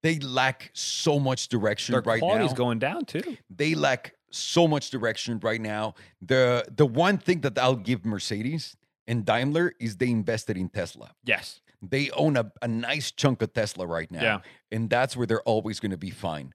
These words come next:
Speaker 1: But to me, I think V W Group is doing it right, number one, because of the huge coincidence that we talked about five years ago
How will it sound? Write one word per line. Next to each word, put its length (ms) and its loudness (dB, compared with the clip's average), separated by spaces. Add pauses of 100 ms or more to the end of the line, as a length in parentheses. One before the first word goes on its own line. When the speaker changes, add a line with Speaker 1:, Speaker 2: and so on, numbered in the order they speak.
(380)
Speaker 1:
But 160 0
to 100 2
me, 180 2
I 80 2
think 340 0
V 160 -8
W 260 2
Group 220 -4
is 80 -10
doing 180 0
it 100 -4
right, 240 2
number 200 0
one, 260 0
because 280 -6
of 60 -8
the 220 -2
huge 400 -6
coincidence 460 -2
that 80 -4
we 80 -2
talked 240 -4
about 160 -2
five 240 -4
years 220 -4
ago 300 -4